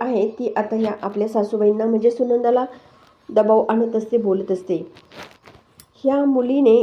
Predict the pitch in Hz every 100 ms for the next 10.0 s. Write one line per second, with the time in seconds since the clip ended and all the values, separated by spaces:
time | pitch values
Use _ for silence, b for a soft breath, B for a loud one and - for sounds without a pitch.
0 | - 233 226 254 233 214 233 233 190 -
1 | 226 220 220 233 269 269 202 202 214 -
2 | 208 226 233 233 247 254 208 233 220 202
3 | 233 233 196 175 - B B B - 208
4 | 233 240 254 240 220 - B - 190 185
5 | 185 214 233 233 226 240 226 214 220 b
6 | b b _ - 220 220 226 240 247 240
7 | 247 233 208 214 240 240 220 226 214 226
8 | 247 - 208 - B - 233 226 - 269
9 | - 277 277 277 285 262 190 208 226 214